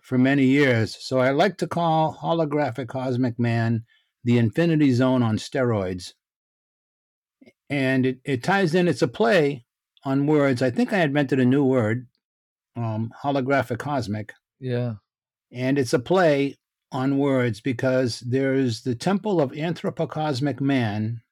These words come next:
Speaker 1: in, uh, Luxor, Egypt. And it's a very precise mathematical map of the human body.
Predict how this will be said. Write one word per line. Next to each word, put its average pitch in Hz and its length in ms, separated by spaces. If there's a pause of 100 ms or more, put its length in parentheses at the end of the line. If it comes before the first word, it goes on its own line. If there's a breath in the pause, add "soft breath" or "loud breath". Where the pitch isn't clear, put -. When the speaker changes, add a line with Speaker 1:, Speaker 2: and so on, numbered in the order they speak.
(500)
Speaker 1:
in, 117 280 (100)
uh, 113 140
Luxor, 143 420
Egypt. 151 480 (880)
And 127 100
it's 131 180
a 127 100
very 180 360
precise 151 680
mathematical 143 800
map 135 340
of 110 140
the 120 80
human 135 320
body. 85 420